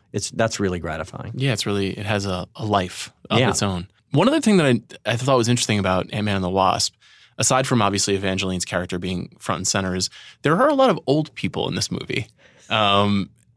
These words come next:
Speaker 2: that's not something that
Speaker 1: Older people, yeah.
Speaker 2: Older
Speaker 1: Sure.
Speaker 2: people.
Speaker 1: Yeah, yeah.
Speaker 2: Um,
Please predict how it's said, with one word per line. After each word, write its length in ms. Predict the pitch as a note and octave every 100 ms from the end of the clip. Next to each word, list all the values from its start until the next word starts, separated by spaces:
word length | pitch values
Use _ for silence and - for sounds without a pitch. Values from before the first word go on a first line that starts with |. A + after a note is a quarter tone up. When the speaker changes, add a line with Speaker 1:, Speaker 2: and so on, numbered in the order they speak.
| _ _
Speaker 2:
that's 260 | C#3 D#3 F#3+
not 120 | B3
something 240 | D#4+ C#4
that 60 | D3+
Speaker 1:
Older 320 | C#3+ C#3 A#2+
people, 420 | B2 A#2 B2 F#3
yeah. 180 | D4 D#4
Speaker 2:
Older 400 | D#3+ E3 C3 A#2+ -
Speaker 1:
Sure. 320 | - F#4 -
Speaker 2:
people. 220 | - - -
Speaker 1:
Yeah, 100 | D#4+
yeah. 280 | G#2 G2+ G2
Speaker 2:
Um, 200 | G2+